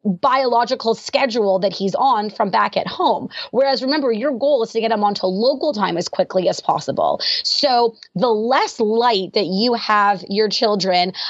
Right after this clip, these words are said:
um, exposed to at nighttime, nighttime local time, the quicker that they will adjust. And by the way, everything that I'm saying here applies equally to adults because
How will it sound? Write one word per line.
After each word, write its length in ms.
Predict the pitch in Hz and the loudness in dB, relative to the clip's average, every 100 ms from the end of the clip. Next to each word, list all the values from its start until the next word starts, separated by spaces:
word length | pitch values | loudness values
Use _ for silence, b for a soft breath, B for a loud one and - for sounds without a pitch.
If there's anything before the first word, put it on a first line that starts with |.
| B | B
um, 380 | 185 185 185 185 - | 2 2 2 -2 -2
exposed 680 | 208 - 247 233 262 - - | -4 -2 0 0 -2 -4 -2
to 320 | 147 147 185 - | 0 0 0 0
at 200 | 196 202 | 0 0
nighttime, 800 | 190 180 202 - 277 294 339 262 | 0 0 -2 -4 -2 0 0 0
nighttime 500 | 208 214 - 220 190 | 0 0 0 -2 0
local 340 | 175 190 262 269 | 0 0 0 0
time, 320 | 302 320 214 | 0 0 0
the 120 | 214 | -2
quicker 680 | - - 277 285 226 208 202 | -4 -2 -2 0 2 2 2
that 140 | 202 - | 0 0
they 120 | 196 | 2
will 160 | 190 | 2
adjust. 480 | 180 160 - - - B B B | 0 0 -2 -4 -8 B B B
And 140 | 240 | 2
by 180 | 254 285 | 4 2
the 100 | 294 | 0
way, 300 | 220 220 226 b _ - | 0 0 -2 b _ 0
everything 440 | 302 339 330 294 | 0 2 0 0
that 100 | 285 | 2
I'm 200 | 220 220 | 2 0
saying 360 | 202 180 196 226 | -2 -2 0 0
here 220 | 269 277 | 2 2
applies 400 | 214 196 214 190 | 0 0 0 0
equally 360 | 220 208 190 185 | 0 0 0 0
to 140 | 185 | 0
adults 420 | 135 - 98 - | 0 0 -2 -2
because 460 | - 190 175 180 | -2 0 2 0